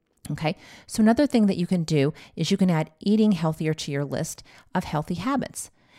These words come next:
Then it's going to lead to you being able to sleep better, which in turn is going to help you become more productive during the day.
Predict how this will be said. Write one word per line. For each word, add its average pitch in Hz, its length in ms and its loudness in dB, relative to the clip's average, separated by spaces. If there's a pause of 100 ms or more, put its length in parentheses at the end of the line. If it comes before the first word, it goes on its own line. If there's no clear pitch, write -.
(200)
Then 226 340 4
it's 214 160 0
going 180 200 -2
to 196 100 -2
lead 160 220 -2
to - 140 -6
you 147 300 -2 (440)
being 156 180 -4
able 147 220 -6
to 147 360 -10
sleep - 380 -6
better, - 340 -4 (360)
which 233 200 0
in 294 100 2
turn 226 240 0
is 226 120 0
going 202 180 -2
to 180 40 -4
help 180 300 -4
you 165 140 -4
become 165 260 -4
more 151 140 -2
productive 160 460 -6
during 147 220 -4
the 156 80 -6
day. 233 400 -2